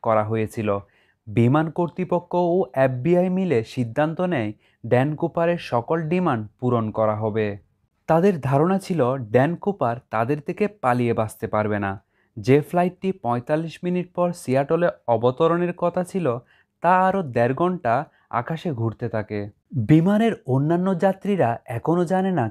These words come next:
কি হচ্ছে। তাদের জানানো হয়েছে বিমানে হালকা যান্ত্রিক ত্রুটি দেখা দিয়েছে,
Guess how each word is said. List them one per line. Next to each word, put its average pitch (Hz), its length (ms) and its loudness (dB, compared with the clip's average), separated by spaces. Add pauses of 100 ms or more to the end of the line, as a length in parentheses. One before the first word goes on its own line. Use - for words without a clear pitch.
কি 120 120 -4
হচ্ছে। 104 600 -4 (460)
তাদের 120 380 2
জানানো 123 420 0
হয়েছে 175 520 0 (320)
বিমানে 135 460 2
হালকা 135 500 0
যান্ত্রিক 117 560 -6
ত্রুটি 117 220 -6
দেখা 107 320 0
দিয়েছে, 104 640 -4